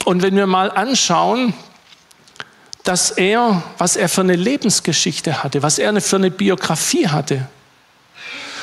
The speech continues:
Und genau über diese Biografie redet er auch. Und er vielleicht auch genau das im Hinterkopf gehabt hat, wenn er sagt, hey, ähm,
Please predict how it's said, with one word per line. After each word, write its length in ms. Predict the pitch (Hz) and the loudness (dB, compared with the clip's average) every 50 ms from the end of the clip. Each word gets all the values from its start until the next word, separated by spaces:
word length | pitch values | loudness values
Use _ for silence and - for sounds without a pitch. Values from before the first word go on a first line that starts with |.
| - - | -8 -2
Und 200 | - 185 185 - | 0 0 0 2
genau 320 | 214 214 226 262 277 302 294 | 2 2 2 2 2 2 2
über 160 | 226 175 214 | 2 2 2
diese 360 | 175 - 294 339 - - 247 | 2 4 4 4 4 2 2
Biografie 540 | - 214 214 208 180 - 190 180 - - 214 | 2 4 4 4 4 2 0 0 2 0 0
redet 480 | 185 - 269 339 349 339 233 180 - | 2 2 2 2 2 0 -2 -4 -2
er 240 | 370 226 160 151 - | -2 0 0 0 0
auch. 460 | 151 139 147 151 143 - - - - - - - _ - - - - - | 0 0 0 -2 -2 -6 -10 -10 -12 -14 -18 -20 _ -20 -16 -14 -12 -6
Und 120 | - 180 226 | -2 -2 0
er 100 | 233 - | 0 0
vielleicht 480 | - 226 220 220 247 311 269 - - | 0 0 0 2 0 0 0 0 0
auch 160 | 208 185 - | 0 0 2
genau 520 | - 202 202 214 247 285 302 277 220 160 - - - - - - - _ - - - | 2 2 2 4 4 4 4 2 2 0 -4 -12 -16 -16 -18 -20 -20 _ -20 -16 -8
das 260 | 202 - 220 214 - | -2 -2 0 2 2
im 100 | 220 190 | 2 4
Hinterkopf 600 | 170 240 403 427 427 - - - 175 - - - | 4 2 2 2 0 -2 -2 -2 -4 -4 -4 -4
gehabt 440 | - 156 120 113 131 - - - - | -2 -2 -2 -2 -6 -8 -8 -4 -4
hat, 180 | 131 120 - | -4 -2 0
wenn 120 | 151 151 147 | 2 2 2
er 60 | 139 | 2
sagt, 360 | - - - 208 220 - - | 2 2 0 -2 -4 -2 -2
hey, 240 | 170 190 190 180 143 - - - - - - - _ - - - | 0 2 2 2 0 -2 -8 -16 -16 -16 -18 -20 _ -14 -6 -2
ähm, 440 | 156 151 151 151 147 143 135 120 | 0 2 2 2 2 2 0 -2